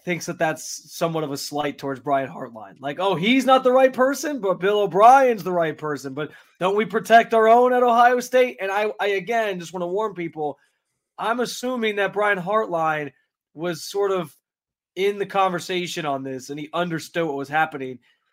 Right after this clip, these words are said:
And Brian Hartline has said before, he loves Ohio State. Maybe at some point he leaves to take a head coaching job and kinda get his feet wet with that, or at least an O C job somewhere else. I,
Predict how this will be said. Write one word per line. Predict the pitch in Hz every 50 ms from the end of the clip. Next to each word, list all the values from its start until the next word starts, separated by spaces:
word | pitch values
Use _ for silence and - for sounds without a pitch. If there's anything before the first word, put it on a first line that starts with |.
| _ -
And | 160 156 156 156 156 151 151 147 147 135 131 _ _ _ -
Brian | 151 165 190 196
Hartline | 190 208 208 202 202 202 196
has | 190 185
said | - 214 208
before, | 180 180 - - 196 208 208 202 196 185 175 170 165 151 - _
he | - 139 143 147
loves | 151 160 175 190 190 180
Ohio | 196 185 175 196 190 190 185
State. | 185 - 208 208 208 208 202 202 - _ _
Maybe | 170 180 202 214 208 220
at | 214 196 -
some | - 214 196
point | 190 208 202
he | 196
leaves | 185 190 202 208 185 185
to | - -
take | - 196 190
a | 185
head | 180 202 202 196
coaching | - 196 190 185 185 185
job | 165 180 175 165
and | 170 -
kinda | 185 180 175 170
get | 170 170
his | 151 135
feet | - 202 226 226
wet | 180 175 165 147
with | 151 143
that, | - 147 147 143 143 - _ _ _ _ _ _ _
or | - 170
at | 170
least | 185 220 220 - 208
an | 196
O | 190 185
C | - - - 208 220 208
job | 156 175 175 160 147 139
somewhere | - 175 151 143 143 139
else. | 139 143 143 139 - _ _ _ _ _ _ _ _
I, | - 147